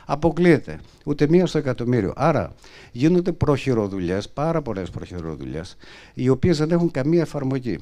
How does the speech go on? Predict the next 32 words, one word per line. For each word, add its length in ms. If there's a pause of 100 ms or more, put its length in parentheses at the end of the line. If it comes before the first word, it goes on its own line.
(100)
Έρχεται 360
ο 40
άλλος, 320
τώρα 220
με 120
γρηγορώ 360
λίγο, 200
αλλά 400 (260)
βρήκαν 340
ευκαιρία. 440 (540)
<laughs> 500
Έρχεται 360
ο 60
άλλος, 340
φτιάχνει 440
μία 160
εφαρμογή 380
στο 120
κινητό, 300
αναγνώριση 640
ασθένειας. 580 (100)
Τέλεια, 380
χειροκροτάνε 640
όλοι 200
παλαμάκια, 640
είναι, 140 (100)
αυτό 200
είναι 120
φοβερό, 420
τι 120
είναι 100
αυτό; 320